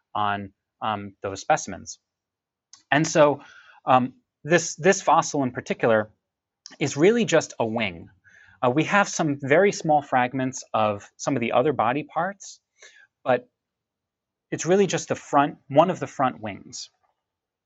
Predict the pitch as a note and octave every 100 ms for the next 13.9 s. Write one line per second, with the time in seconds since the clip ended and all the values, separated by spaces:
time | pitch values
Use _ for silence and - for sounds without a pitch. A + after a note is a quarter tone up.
0 | _ _ - _ - A2+ G#2+ G#2+ A#2+ A#2+
1 | A#2 A#2 G#2 C#3+ C3 A2 G#2 F2+ F#2 -
2 | _ - - - - B2 A2+ A2+ G#2+ -
3 | _ - G#2+ A2 _ - - D3+ D#3 C3
4 | B2 G#3 G3 F3+ E3 D#3 C#3 - - -
5 | D3+ - B2 A2+ G#2 G#2 - _ - _
6 | - F3 - D3+ D3+ C#3+ C3 B2 B2+ C3
7 | - A#2 G#2 B2 B2+ A2+ C3 C3+ B2 C3
8 | A#2+ G#2 G2 G2+ F#2 - - - _ _
9 | - - - - A#2 A2 A2 _ _ _
10 | _ _ _ _ _ A2+ D#3 C#3 B2+ -
11 | C#3 B2 - - D3 D3 C#3+ D3 E3+ -
12 | - E3+ D3 D3 D3 E3 D#3+ C#3 D3+ C#3+
13 | D3 B2 A#2+ - F#3 F3+ D#3 B2+ B2+